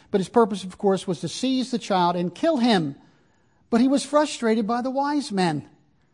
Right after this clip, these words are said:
And when he was frustrated by the wise men, he was so enraged that he had all the male children in Bethlehem, two years old and under, murdered.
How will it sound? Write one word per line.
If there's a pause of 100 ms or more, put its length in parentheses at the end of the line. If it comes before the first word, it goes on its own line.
(1120)
And
when
he
was
frustrated
by
the
wise
men,
he
was
so
enraged
that
he
had
all
the
male
children
in
Bethlehem,
two
years
old
and
under,
murdered.